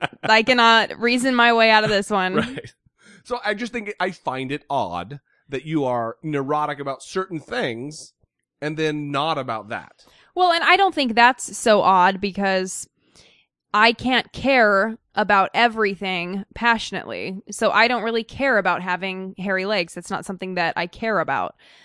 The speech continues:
Speaker 2: But when I look at my phone and there's a lot of notifications, that makes me anxious. And I
Speaker 1: You're
Speaker 2: like
Speaker 1: not,
Speaker 2: having
Speaker 1: listen.
Speaker 2: a clear space.
Speaker 1: You're certainly not the only one. Friend of the show, Todd, is also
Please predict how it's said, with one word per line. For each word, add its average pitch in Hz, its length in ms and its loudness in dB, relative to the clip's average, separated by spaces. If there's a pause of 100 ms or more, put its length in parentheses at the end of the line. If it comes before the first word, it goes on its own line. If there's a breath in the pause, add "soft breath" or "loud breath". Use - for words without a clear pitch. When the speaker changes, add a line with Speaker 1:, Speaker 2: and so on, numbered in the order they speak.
(240 soft breath)
Speaker 2:
But 202 440 6 (520)
when 233 240 0
I 233 120 4
look 262 280 4
at 247 120 -4
my 214 200 2
phone 294 520 0
and 208 120 -2
there's 214 200 0
a 233 40 -2
lot 208 160 2
of 214 80 2
notifications, 240 640 -2 (380 soft breath)
that 262 200 4
makes 262 380 -4
me 233 440 -2
anxious. 196 760 -4
And 226 160 2
I 226 100 8
Speaker 1:
You're 233 80 6
Speaker 2:
like 240 200 10
Speaker 1:
not, - 60 -8
Speaker 2:
having 254 320 6
Speaker 1:
listen. 233 120 0
Speaker 2:
a 220 40 2
clear 240 580 2
space. 185 640 0
Speaker 1:
You're 139 240 0
certainly 214 600 0
not 160 240 0
the 151 120 -2
only 131 240 -2
one. 98 440 -6 (400)
Friend 196 300 -2
of 202 140 -4
the 214 100 -4
show, 123 500 0
Todd, 107 580 -4 (420)
is 139 160 -4
also 113 600 -2